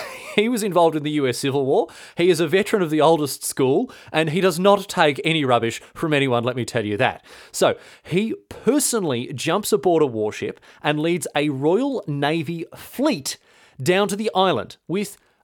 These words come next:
about seven hundred, an appropriate number, British soldiers aboard, ready to absolutely tear the Fenians to pieces. So we've got seven hundred members of one of the most highly trained armies on earth,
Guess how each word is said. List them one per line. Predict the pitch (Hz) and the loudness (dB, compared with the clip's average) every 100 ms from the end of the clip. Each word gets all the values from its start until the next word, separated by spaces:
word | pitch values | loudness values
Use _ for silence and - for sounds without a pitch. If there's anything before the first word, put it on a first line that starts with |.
| - _ _ | -20 _ _
about | 147 131 147 - _ | -2 0 -2 -4 _
seven | - - 123 139 139 | -8 -4 -2 -2 0
hundred, | 143 117 180 | 0 0 -4
an | 123 | -6
appropriate | - 123 131 160 | 0 0 0 -4
number, | 131 120 | -4 -4
British | 135 131 151 | -2 -2 0
soldiers | - 135 127 135 | 0 2 0 -2
aboard, | 151 262 208 170 - - - _ | -4 2 4 4 0 -12 -20 _
ready | 139 151 156 | 0 0 0
to | 151 - 196 | -2 -2 -2
absolutely | - 262 220 202 226 | -2 -2 -2 -2 -4
tear | - 135 | -2 -2
the | 135 | -2
Fenians | 131 120 107 110 107 | -4 -4 -2 -4 -4
to | 127 | -6
pieces. | 165 175 - 101 | -4 -4 -4 -2
So | 156 139 | 0 0
we've | 151 | 0
got | 170 165 147 | 0 0 -2
seven | - 202 277 | 0 0 0
hundred | 247 214 220 202 147 | -2 -2 0 -2 -2
members | 160 160 143 | -2 -2 -4
of | 135 | -2
one | 151 | -2
of | 139 | -2
the | |
most | 147 139 | -2 -4
highly | - 160 220 285 | -2 0 0 -2
trained | - 170 139 | -2 -2 0
armies | 135 135 127 | -2 -2 -4
on | 143 160 | 0 0
earth, | 147 120 120 | 2 0 -2